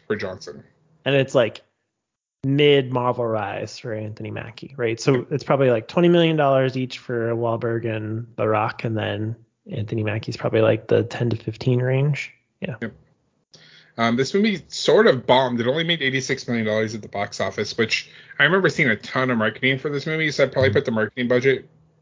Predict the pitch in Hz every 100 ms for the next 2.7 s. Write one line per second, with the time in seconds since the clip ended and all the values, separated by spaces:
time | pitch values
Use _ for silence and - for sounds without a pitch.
0 | - 120 117 120 113 104 107 131 123 120
1 | 90 104 - 107 104 98 101 104 95 101
2 | 160 - _ _ 120 104